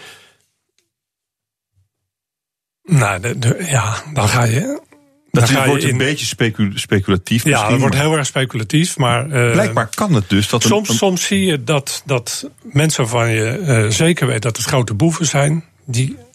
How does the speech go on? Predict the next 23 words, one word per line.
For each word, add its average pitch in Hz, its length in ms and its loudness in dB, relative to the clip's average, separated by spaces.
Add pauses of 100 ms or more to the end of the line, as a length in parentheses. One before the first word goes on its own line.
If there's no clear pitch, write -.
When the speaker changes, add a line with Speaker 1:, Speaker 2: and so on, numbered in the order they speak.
(140)
Speaker 1:
kunnen 143 240 2
toch 180 180 0
iedere 147 200 0
keer 156 200 0
door 123 120 0
de 120 60 0
maas 123 280 2
van 117 100 -4
de 117 80 0
wet 110 200 -2
komen. 120 360 0 (320)
Nou, 107 160 0
hebben 123 280 2
ze 107 160 -2
vriendjes 143 580 0
op 160 140 -2
bepaalde 135 460 0
posten? 143 500 0 (240)
Zijn 117 240 0
er 104 60 -4
andere 147 420 2
zakelijke 139 500 -2
belangen? 123 440 0